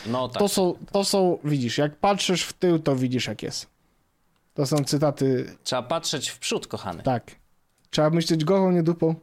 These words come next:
Speaker 1: To jest. Kochany, e,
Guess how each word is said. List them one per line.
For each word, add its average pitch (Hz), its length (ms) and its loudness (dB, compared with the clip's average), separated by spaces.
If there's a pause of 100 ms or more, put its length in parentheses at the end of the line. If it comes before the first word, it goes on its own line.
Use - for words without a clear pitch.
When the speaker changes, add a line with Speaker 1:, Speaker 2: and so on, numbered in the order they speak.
(960)
Speaker 1:
To 127 120 -4
jest. 147 380 -4 (800)
Kochany, 165 340 -2 (180)
e, 135 600 -2